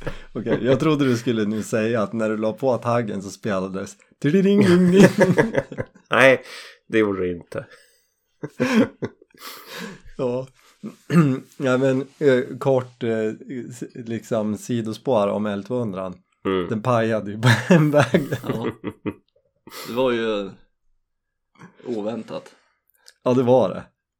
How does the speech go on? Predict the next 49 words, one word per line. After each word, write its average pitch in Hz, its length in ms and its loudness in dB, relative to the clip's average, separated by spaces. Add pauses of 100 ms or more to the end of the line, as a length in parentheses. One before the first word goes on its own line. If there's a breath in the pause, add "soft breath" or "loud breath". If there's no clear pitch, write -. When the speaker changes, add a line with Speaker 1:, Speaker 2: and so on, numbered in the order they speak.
(160)
Speaker 1:
Det, 123 220 -8
det 131 140 -4
gick 220 280 -2
så 131 140 -8
bra. 117 600 -4
Speaker 3:
Ja, - 60 -16
det 107 160 -8
gjorde 113 140 0
Speaker 1:
Allting 123 360 2
Speaker 3:
det. 107 60 -2
Speaker 1:
gick 104 120 -8
så 110 100 -8
bra. 95 260 -8
Speaker 2:
Men 107 100 0
det 110 60 4
var 117 120 2
ju 120 80 4
så 117 120 -2
Speaker 3:
Absolut. 123 200 2
Speaker 2:
roligt, 110 180 4
det 113 100 -4
får 127 180 -2
ju 110 140 -4
nästan 110 340 -4
dra 113 220 2
det 92 80 0
vad 98 200 -4
ni 98 80 -4
gjorde 98 400 -4
på 90 160 -14
vägen 92 340 -10
hem. 92 360 -8
Vad 98 220 -10
ni, 92 160 -12
vad, 101 220 -8
hur, 98 100 -10
vad 101 180 -2
planen 110 560 2
var. 101 340 -4 (840 soft breath)
Speaker 1:
Mm. 123 380 -2 (280 loud breath)
<clears throat> 120 400 4
Ja, 120 140 4
vi, 147 240 -4
vi, 151 300 0 (140)
vi 156 140 -2
kör 170 280 4
kronologisk 120 800 -4
ordning 110 440 -4
bakifrån. 120 760 -4